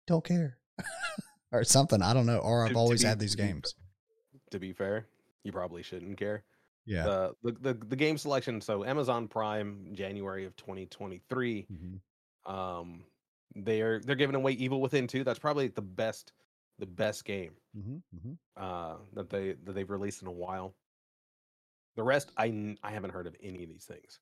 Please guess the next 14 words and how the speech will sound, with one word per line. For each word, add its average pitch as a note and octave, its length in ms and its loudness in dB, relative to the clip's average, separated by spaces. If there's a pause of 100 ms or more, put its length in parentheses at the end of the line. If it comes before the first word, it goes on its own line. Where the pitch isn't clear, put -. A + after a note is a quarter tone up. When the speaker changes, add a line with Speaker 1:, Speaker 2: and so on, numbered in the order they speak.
Speaker 1:
No. D2+ 160 -2
Speaker 2:
One's B2+ 160 -2
called A2+ 280 -2
Beat A#2+ 200 -4
Cop. A2 340 0 (720)
Um, F2+ 520 -6 (260)
another G#2 160 -6
one's G2+ 140 -8
called F2+ 320 -4
Breath G2+ 320 -4
Edge. G#2+ 460 -2 (800)
Fucking B2+ 260 2
Chicken A2+ 440 -6
Police. A#2 540 -4